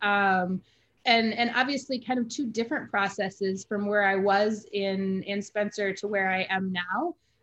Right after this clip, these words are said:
Uh, you know, in, in Spencer, uh, because of the size of their fair and, and event, they had a number of,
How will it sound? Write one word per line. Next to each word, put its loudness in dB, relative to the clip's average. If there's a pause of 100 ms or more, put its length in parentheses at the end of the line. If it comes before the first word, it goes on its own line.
(140)
Uh, 4
you 0
know, 0
in, -2
in -2
Spencer, 0
uh, -4
because -2
of -4
the -2
size -2
of -4
their 0
fair -2
and, -2
and -2
event, -2
they 0
had -2
a 0
number 0
of, 0